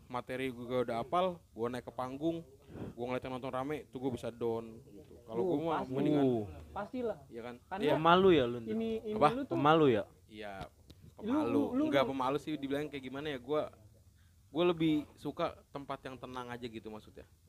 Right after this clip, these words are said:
Speaker 1: Maksudnya nggak begitu rame kayak di mall gitu. Gue lebih suka kayak gunung atau
Speaker 2: Iya.
Speaker 1: pantai yang nggak begitu rame
Speaker 2: Paham,
Speaker 1: itu.
Speaker 2: paham. Emang
Speaker 1: Mendingan
Speaker 2: kalau
Speaker 1: gitu.
Speaker 2: orang yang nggak percaya diri itu, emang gue
Speaker 1: Iya.
Speaker 2: juga pernah ngerasain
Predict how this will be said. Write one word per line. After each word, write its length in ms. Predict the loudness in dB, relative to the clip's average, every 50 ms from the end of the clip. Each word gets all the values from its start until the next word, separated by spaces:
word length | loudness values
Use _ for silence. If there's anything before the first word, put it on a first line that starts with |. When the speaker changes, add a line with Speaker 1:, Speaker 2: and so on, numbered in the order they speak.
| -20 -20 -20 -20 -20 -20 -20 -20 -16
Speaker 1:
Maksudnya 400 | -12 -12 -12 -12 -12 -8 -6 -6
nggak 280 | -6 -4 -2 -2 -2 -2
begitu 340 | -2 -6 -8 -8 -8 -6 -4
rame 480 | -2 -2 -4 -4 -6 -8 -8 -8 -10
kayak 240 | -8 -8 -6 -6 -6 -6
di 140 | -6 -8
mall 220 | -10 -8 -8 -8 -8
gitu. 180 | -10 -12 -8
Gue 160 | -4 -2 -2 -2
lebih 160 | -2 -6 -10
suka 160 | -12 -12 -12
kayak 320 | -10 -10 -8 -8 -8 -10 -12 _ -20 _ -20 -20 -20 -16
gunung 720 | -12 -10 -8 -6 -4 -4 -2 -2 -2 -4 -4 -6 -10 -12 -14 -18 -20 -16
atau 180 | -10 -6 -4
Speaker 2:
Iya. 80 | -2 -2
Speaker 1:
pantai 320 | -2 -2 -4 -4 -4 -4
yang 160 | -2 -2 -2
nggak 160 | -2 -4 -4 -4
begitu 240 | -4 -6 -6 -4
rame 240 | -4 -4 -4 -4 -6
Speaker 2:
Paham, 140 | -8 -10 -10
Speaker 1:
itu. 100 | -10 -8
Speaker 2:
paham. 60 | -8 -6
Emang 100 | -4 -4 -4
Speaker 1:
Mendingan 160 | -2 0 0
Speaker 2:
kalau 160 | 2 2 2
Speaker 1:
gitu. 80 | 2 2
Speaker 2:
orang 200 | -2 -4 -6 -8
yang 160 | -14 -16 -16 -16
nggak 160 | -16 -16 -14
percaya 300 | -14 -14 -10 -10 -8 -6
diri 280 | -6 -6 -6 -6 -8 -8
itu, 180 | -10 -8 -8 -10 -10 -10 -12 -16
emang 200 | -18 -16 -16 -16 -16 -18 -18 -18 -16 -14 -14 -14 -14 -12 -12 -10 -8 -4 -4 -2
gue 140 | -2 -2 0
Speaker 1:
Iya. 80 | 0 0 0
Speaker 2:
juga 80 | -2 -4
pernah 220 | -6 -10 -12 -10 -8
ngerasain 240 | -8 -8 -8 -8